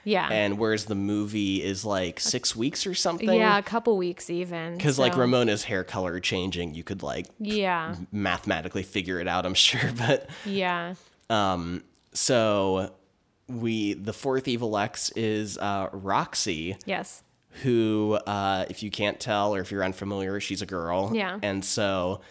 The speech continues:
Speaker 2: it, it's kind of more of a gag in the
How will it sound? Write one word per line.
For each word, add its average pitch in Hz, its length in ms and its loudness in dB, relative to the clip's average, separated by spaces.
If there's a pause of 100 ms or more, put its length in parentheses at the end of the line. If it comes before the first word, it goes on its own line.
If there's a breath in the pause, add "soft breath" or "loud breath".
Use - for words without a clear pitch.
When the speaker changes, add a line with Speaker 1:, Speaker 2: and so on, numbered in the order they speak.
(460 loud breath)
Speaker 2:
it, 143 60 -2
it's 139 280 -2
kind 190 140 2
of 139 60 2
more 127 220 4
of 107 200 -2
a 104 60 -2
gag 95 440 0
in 92 300 -2
the 87 400 -4